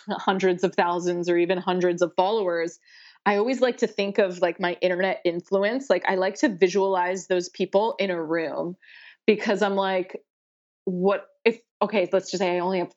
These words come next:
thirty people on there." I'm like, "But what if those thirty people were in a room with me?" Like, that's a lot of people, <laughs> right? If they're gonna listen to me, I have the potential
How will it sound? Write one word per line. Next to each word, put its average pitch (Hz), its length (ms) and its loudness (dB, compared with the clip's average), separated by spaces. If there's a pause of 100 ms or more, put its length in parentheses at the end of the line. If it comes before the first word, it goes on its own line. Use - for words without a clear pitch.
thirty 196 320 2
people 180 380 2
on 160 160 -4
there." 156 260 -2
I'm 202 80 -2
like, 202 140 -2
"But 208 140 4
what 269 80 2
if 285 80 -6
those 302 200 -2
thirty 196 340 2
people 196 340 0
were 190 100 0
in 185 160 0
a 165 100 0
room 160 240 0
with - 160 -6
me?" 87 220 -6
Like, 175 160 0
that's 214 180 0
a 359 60 4
lot 190 240 0
of 180 80 -2
people, - 420 -2 (180)
<laughs> - 180 4
right? 262 280 0 (360)
If 262 100 0
they're 277 260 2
gonna 269 220 4
listen 226 520 2
to 285 120 2
me, 196 280 -2
I 226 160 -2
have 233 200 -2
the 240 100 4
potential 240 920 -2